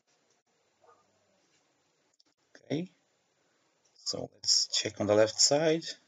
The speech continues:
There's also a tree over here. Let's add it. We can also see s-, street lamps over here, which is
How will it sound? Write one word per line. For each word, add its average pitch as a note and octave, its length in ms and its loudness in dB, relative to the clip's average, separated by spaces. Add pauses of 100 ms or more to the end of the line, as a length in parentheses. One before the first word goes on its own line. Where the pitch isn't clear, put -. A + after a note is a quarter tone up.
There's G2 240 -2
also F#2+ 280 4
a G2 60 -8
tree C3 260 -4
over A2 160 0
here. E3+ 440 0 (1080)
Let's - 220 -20
add F#2 180 -2
it. - 240 -10 (1600)
We D3+ 100 -2
can - 300 -20
also D#3+ 380 2
see C3+ 340 6
s-, - 340 0 (500)
street - 320 0
lamps G#2 300 2
over G2 140 2
here, B2+ 340 0 (1500)
which - 340 -4
is B2 600 2